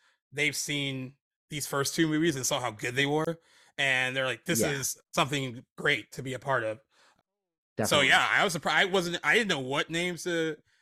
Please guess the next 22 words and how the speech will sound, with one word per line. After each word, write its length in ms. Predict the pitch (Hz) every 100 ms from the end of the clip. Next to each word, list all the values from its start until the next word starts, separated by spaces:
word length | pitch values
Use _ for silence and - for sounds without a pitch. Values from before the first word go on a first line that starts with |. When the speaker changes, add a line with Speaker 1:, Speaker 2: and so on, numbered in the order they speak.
| -
Speaker 1:
expect 420 | 151 - 165 170 _ -
to 140 | 165
be 60 | 135
joining 380 | 143 143 156 165
her. 260 | 170 190 -
It 100 | 147
wasn't 300 | 180 165 147
any 160 | 170
of 80 | 143
these. 340 | 151 165 196 - - - - _ -
I'm 60 | -
completely 840 | - 170 196 185 156 143 135 131 -
happy 300 | 135 147 156
with 160 | 117 113
it, 100 | 113
though. 220 | 131 135 -
I 20 |
mean, 200 | 131 127
I 120 | 135
think 160 | 135 139
it's 160 | 120
a, 280 | 139 127 123